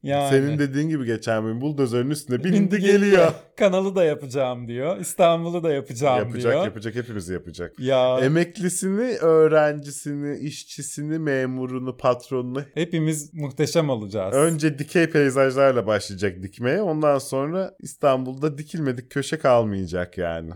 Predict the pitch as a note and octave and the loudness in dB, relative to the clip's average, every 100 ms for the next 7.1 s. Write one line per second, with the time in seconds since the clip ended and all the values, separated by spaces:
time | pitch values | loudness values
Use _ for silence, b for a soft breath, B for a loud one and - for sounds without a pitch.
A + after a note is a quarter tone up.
0 | - F#2+ D#2 F#2+ - - F2 E2 D#2+ - | -10 -8 -4 -4 -4 -12 -12 -10 -12 -6
1 | G2 F#2 F#2 - G2+ F#2 F#2 F#2 F2+ G2+ | -2 -2 -2 0 0 2 -2 -4 -6 -8
2 | F#2 F#2 D#2 F2+ G#2 A#2+ C3 A#2 B2+ A#2 | -8 -8 -4 -4 -2 -4 -4 -2 -2 -2
3 | G2+ - G#2 G2 F#2+ - C3 A#2+ A2 G#2 | -8 -2 0 0 -4 0 4 4 4 2
4 | F#2+ F2+ E2+ E2 D#2+ D#2 _ - D2+ D2 | 0 -4 -10 -10 -12 -12 _ -20 -20 -14
5 | - G3 A3+ G3+ D3+ C3+ B2 B2 C3+ C3+ | -2 -2 -2 -2 -2 -2 -4 -4 -2 -2
6 | C#3 D3+ C3+ - D3 C#3+ A2 G2+ - G#2 | -2 0 0 -2 -6 0 0 0 -4 -2